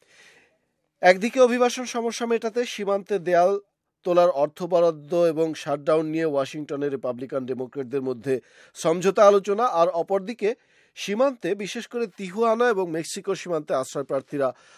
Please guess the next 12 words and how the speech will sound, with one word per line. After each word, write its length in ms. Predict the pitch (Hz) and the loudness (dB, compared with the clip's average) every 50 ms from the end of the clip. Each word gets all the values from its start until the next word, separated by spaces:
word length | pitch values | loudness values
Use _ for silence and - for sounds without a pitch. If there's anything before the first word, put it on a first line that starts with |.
| _ - | _ -6
অপেক্ষা 420 | - - - 185 175 - 190 180 | -6 -2 -2 -2 -2 0 0 -2
করছেন 500 | 170 - 190 185 175 - - 185 185 160 - _ _ _ _ - | 0 0 -4 -4 -4 -2 -2 -2 -2 -2 -8 _ _ _ _ -4
অনেক 360 | 117 143 160 175 190 185 - - | -2 0 2 2 0 -2 -2 -4
আশা 300 | 123 139 - - 175 165 | -4 -4 -4 -4 -6 -4
নিয়ে 260 | 165 160 170 202 - _ _ _ _ _ _ _ _ | -2 -2 -2 -4 -4 _ _ _ _ _ _ _ _
যে 220 | 139 127 151 160 175 - | -8 -6 -6 -6 -6 -2
এই 160 | 185 175 180 | -2 -2 0
সমস্যার 540 | 180 - 180 180 175 190 180 - - 233 - - | -2 -2 -6 -6 -6 -6 -8 -10 -10 -10 -10 -8
একটি 440 | - 170 - _ - 160 151 143 - _ _ _ | -10 -12 -12 _ -8 -6 -6 -6 -8 _ _ _
স্থায়ী 360 | _ - - - - 151 147 135 | _ -20 -16 -6 -4 -4 -4 -4
সমাধান 480 | - 131 127 117 113 104 110 110 87 | -8 -10 -10 -10 -10 -10 -12 -16 -20
হবে। 260 | 90 - - 82 - | -18 -20 -18 -18 -18